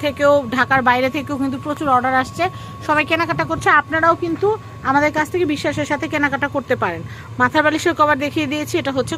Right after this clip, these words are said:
কোল বালিশের কভার, প্রাইস হচ্ছে ষোলোশো পঞ্চাশ। আমি এটা একটু দেখাচ্ছি, এটা কিন্তু অনেক, অনেক সুন্দর। আমি এটার প্রাইসটা একটু বলে দিচ্ছি, এটার প্রাইসিংটা একটু হচ্ছে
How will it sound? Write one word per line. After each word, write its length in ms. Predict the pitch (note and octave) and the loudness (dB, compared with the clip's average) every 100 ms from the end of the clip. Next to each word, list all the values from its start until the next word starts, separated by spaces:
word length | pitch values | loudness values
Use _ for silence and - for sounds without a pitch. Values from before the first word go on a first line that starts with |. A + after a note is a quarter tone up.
| D#4 | -2
কোল 100 | C4 | 0
বালিশের 300 | A#3+ G#3 G3+ F#3+ | 0 0 -4 -4
কভার, 180 | F#3+ F#3+ | -6 -2
প্রাইস 180 | B3 B3 C#4+ | 0 0 -2
হচ্ছে 160 | - E4 | -8 -4
ষোলোশো 260 | C#4 B3+ D4 B3+ | -2 -2 -2 -4
পঞ্চাশ। 320 | F#3+ E3 E3 - - - | -6 -8 -12 -12 -14 -4
আমি 120 | A3+ A#3+ C4+ | -4 0 2
এটা 120 | D#4+ | 2
একটু 100 | D#4+ D4 | 2 4
দেখাচ্ছি, 280 | C4 D4+ C#4+ D4 | 4 2 0 0
এটা 100 | C#4 | 2
কিন্তু 160 | C4+ C4+ A#3+ B3 | 2 0 2 2
অনেক, 260 | C4+ D#4 D#4+ D4+ | 2 2 2 0
অনেক 160 | D4+ - - | -2 -6 -2
সুন্দর। 300 | D4+ C#4+ D4 | 0 2 4
আমি 100 | C4+ B3+ | 4 2
এটার 160 | C4 B3+ | 0 2
প্রাইসটা 300 | B3+ B3 - C4+ | 2 2 2 -2
একটু 140 | - C#4+ | 0 2
বলে 140 | C#4+ C4+ | 4 4
দিচ্ছি, 240 | B3+ - D4+ | 0 -4 0
এটার 160 | B3+ B3 - | 0 2 2
প্রাইসিংটা 420 | A3+ A3+ A#3 B3 | 2 2 0 0
একটু 120 | B3 B3+ A3+ - - - - - D3 | -2 -4 -6 -10 -14 -14 -14 -12 0
হচ্ছে 220 | A#3+ B3 | 0 2